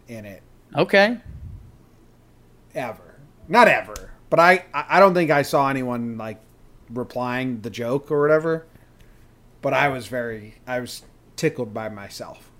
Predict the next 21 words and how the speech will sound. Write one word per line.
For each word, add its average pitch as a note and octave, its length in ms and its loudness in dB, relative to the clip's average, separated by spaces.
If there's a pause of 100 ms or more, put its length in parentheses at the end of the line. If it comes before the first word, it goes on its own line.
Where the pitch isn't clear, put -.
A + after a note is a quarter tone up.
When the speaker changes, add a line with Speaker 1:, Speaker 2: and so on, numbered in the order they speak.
Speaker 1:
after - 280 -8
Speaker 2:
Well, D#3 100 4
Speaker 1:
I D#3 40 0
Speaker 2:
did F#3+ 120 6
Speaker 1:
said A3 180 10
Speaker 2:
that - 80 -2
Speaker 1:
it. - 40 0
Speaker 2:
squirrel's G#3 520 8
run? D3 540 2
'Cause D3 220 -2
that G#3+ 220 8
squirrel's D#4 420 2
run D3 340 4
was A2 160 -8
amazing. A#2+ 680 0 (240)
Speaker 1:
Nah, D#3 240 4
I D3 100 2
just D#3 280 -4
said D3+ 200 2
that, C3+ 160 -2
like, B2+ 360 -4